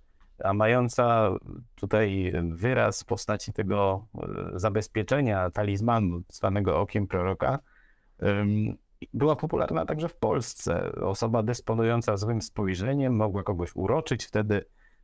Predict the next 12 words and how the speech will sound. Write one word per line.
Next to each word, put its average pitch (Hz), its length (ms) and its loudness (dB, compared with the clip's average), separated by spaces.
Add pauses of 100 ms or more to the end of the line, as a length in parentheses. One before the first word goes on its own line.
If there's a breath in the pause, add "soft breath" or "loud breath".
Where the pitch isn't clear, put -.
(100)
dorosłe 95 520 2
albo 92 200 0
dziecko 92 340 -2
nagle 92 320 0
zaczynał 85 380 -2
chorować, 120 480 0
bolało 80 260 2
go 78 120 2
głowę, 117 340 2
wymiotował. 107 680 2 (440)
Można 107 420 2
ten 104 160 0